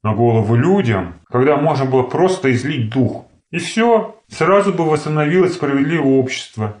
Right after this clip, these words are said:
Все стали бы по-другому жить, поступать, рассуждать. Ведь написано: «Благородный он и мыслит благородно». Вот и все стали бы правильными и благородными людьми. Почему дух изливается только после того, как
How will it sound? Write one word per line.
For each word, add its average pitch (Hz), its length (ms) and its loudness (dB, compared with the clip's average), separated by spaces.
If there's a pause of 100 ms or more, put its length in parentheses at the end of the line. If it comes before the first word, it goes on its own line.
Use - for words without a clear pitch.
(100)
Все - 240 0
стали 165 340 -2
бы 127 160 0
по-другому 131 920 -2
жить, 156 420 -4
поступать, 143 640 -2 (200)
рассуждать. 123 880 0 (180)
Ведь 110 140 -4
написано: 120 640 -4 (140)
«Благородный 143 760 2
он 120 140 0
и 113 100 -2
мыслит 139 420 -4
благородно». 120 840 -2 (160)
Вот 180 240 0
и 165 40 -2
все - 260 -2
стали 156 320 -2
бы 123 160 0
правильными 135 800 0
и - 20 -2
благородными 110 720 0
людьми. 98 580 -4 (200)
Почему 165 400 -2
дух 175 300 2
изливается 143 680 0
только 127 300 0
после 127 320 0
того, 127 380 0
как 113 260 -4